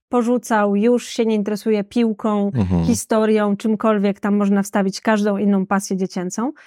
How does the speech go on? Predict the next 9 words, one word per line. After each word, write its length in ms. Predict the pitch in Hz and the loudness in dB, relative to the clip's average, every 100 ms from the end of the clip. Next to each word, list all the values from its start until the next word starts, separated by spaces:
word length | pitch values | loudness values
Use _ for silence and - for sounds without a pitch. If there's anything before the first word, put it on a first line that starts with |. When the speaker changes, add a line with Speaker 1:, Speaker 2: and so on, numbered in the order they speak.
| - - - 523 | -20 -20 -4 -4
Speaker 1:
Jaki 200 | - 220 | 0 0
był 180 | 214 | 0
Kamil? 360 | 196 214 180 165 196 _ _ 127 | 0 0 0 -2 -8 _ _ -2
Speaker 2:
Mhm. 380 | 98 92 101 | 2 2 2
Speaker 1:
Jak 220 | 240 214 208 | 2 2 0
był 280 | 208 202 202 - | 2 2 0 -4
takim 340 | 208 220 208 220 | -4 -2 -2 0
małym 500 | 226 220 202 196 202 | 2 4 2 2 2
łobuziakiem? 760 | 202 202 190 156 - - 190 | 2 2 0 -2 -6 -12 -12